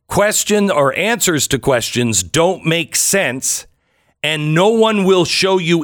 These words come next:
any kind of, uh, transparency. You know, "Hey, I learned this, you know, in second grade math. Show your work." When they won't show their work and you don't have trust and their answers don't make sense,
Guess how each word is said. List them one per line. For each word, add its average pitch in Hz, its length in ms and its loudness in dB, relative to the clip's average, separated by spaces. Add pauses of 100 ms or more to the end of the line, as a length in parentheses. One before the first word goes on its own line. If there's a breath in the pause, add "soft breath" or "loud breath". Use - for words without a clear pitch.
any 208 320 -2
kind 165 540 -2
of, 123 800 0
uh, 101 420 2
transparency. 160 1160 -2 (680)
You 104 100 0
know, 107 300 -2
"Hey, 151 380 -2 (100)
I 127 140 0
learned 147 360 0
this, 156 400 2
you 113 120 0
know, 107 160 0
in 110 180 -2
second 135 480 -2
grade 120 300 0
math. 120 500 -4 (320)
Show 170 480 2
your 147 340 2
work." 131 600 0 (400)
When 123 140 2
they 165 100 2
won't 214 240 2
show 185 400 2
their 147 280 0
work 143 540 0 (100)
and 113 240 -2
you 170 200 2
don't 196 220 0
have 147 260 -2
trust 190 480 0
and 143 240 -2
their 139 200 -2
answers 175 460 0
don't 165 300 -4
make 147 240 -4
sense, 180 500 0